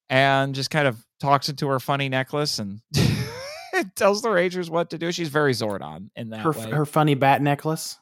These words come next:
Speaker 1: Yeah, the bat necklace, yes. Although, we do get a nice little surprise later on in the season because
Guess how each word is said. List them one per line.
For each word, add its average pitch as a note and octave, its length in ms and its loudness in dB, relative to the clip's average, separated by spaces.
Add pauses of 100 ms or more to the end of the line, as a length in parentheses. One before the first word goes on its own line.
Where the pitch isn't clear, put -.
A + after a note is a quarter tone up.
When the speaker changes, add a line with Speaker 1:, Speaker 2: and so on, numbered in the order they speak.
(180)
Speaker 1:
Yeah, B2+ 160 0
the B2 100 -2
bat A#2+ 260 4
necklace, A2 520 -4
yes. G#2 340 -6 (380)
Although, A3+ 720 12 (720)
we C3 80 -10
do C#3 140 -2
get G#3 160 4
a A3 80 4
nice A#3 280 4
little B3 200 2
surprise A#3+ 640 4
later G3 360 6
on C#4 300 8
in G#3 140 0
the G#3 80 2
season A#3+ 680 4
because D#3 720 2